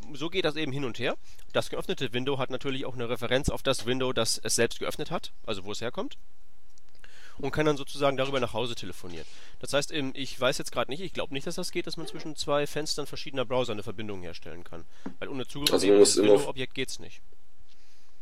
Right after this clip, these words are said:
Speaker 2: Okay, also man muss immer erst quasi ein eigen-,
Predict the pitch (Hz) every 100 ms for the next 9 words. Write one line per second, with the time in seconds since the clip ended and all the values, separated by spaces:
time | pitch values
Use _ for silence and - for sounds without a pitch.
0 | - - - - - - - - 85 82
1 | 82 85 87 85 90 87 90 - - -
2 | - - - 87 85 82 80 82 87 87
3 | 87 85 85